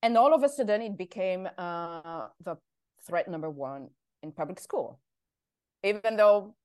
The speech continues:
we have other issues like understaff, like s-, teachers not being paid, uh, being understaffed. Uh, our public service,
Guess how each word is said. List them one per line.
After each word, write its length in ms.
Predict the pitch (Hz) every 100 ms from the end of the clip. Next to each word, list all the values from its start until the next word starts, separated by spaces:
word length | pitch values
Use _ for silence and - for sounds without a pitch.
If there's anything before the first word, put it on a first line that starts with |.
| _
we 180 | 208 247
have 180 | 285 349
other 200 | 392 262
issues 420 | 220 - 175 151
like 240 | 151 156 151
understaff, 600 | 165 170 - 165 151 156 - _ _ _ -
like 340 | 131 170 - - _ _ _
s-, 100 | - _ _ -
teachers 560 | 202 - 185 175 175
not 180 | 170 170
being 160 | 202 214
paid, 460 | 233 180 143 135 - 160
uh, 80 |
being 340 | 147 160 156 160
understaffed. 600 | 165 180 247 160 131 - _ _ _ -
Uh, 60 |
our 240 | 170 156 160
public 360 | 226 185 196
service, 720 | - 202 180 185 180 - -